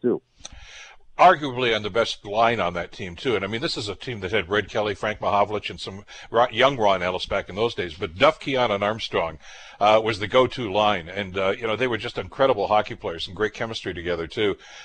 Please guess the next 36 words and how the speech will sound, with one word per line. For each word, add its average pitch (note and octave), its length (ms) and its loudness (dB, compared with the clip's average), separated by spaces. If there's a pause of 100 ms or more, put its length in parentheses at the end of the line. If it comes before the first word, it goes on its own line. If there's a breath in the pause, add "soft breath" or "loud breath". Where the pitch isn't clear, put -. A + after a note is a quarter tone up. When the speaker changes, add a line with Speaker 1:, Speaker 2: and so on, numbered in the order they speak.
Speaker 2:
uh, F#2+ 160 0
for G2 160 -4
many, G2+ 220 -2
many F#2+ 220 -4
years. F#2 420 0
And, F#2 220 -8
uh, F#2+ 140 2 (440 loud breath)
uh, C#3+ 180 2
it's C#3+ 200 -2
interesting B3 360 0
to B2+ 100 0
note B2+ 180 4
as G2 160 -2
well B2 260 6
that, G2 260 -4
uh, A2+ 200 2 (260)
if A#2 140 -4
I D3+ 40 4
recall C#3 380 4
my A#2+ 140 0
Leaf A#2+ 240 -4
history - 320 -4
of E2+ 100 -8
all A2 120 2
the G2 80 -4
books - 260 -2
I've F#2 160 -2
read, F2+ 180 0
uh, G2 380 -6 (100)
of, G#2+ 240 -4
of, G#2 140 -10
about A2 340 0
those F#2+ 180 -4
glory F#2+ 300 0
days, F#2+ 300 0 (440 loud breath)
uh, A#2+ 200 8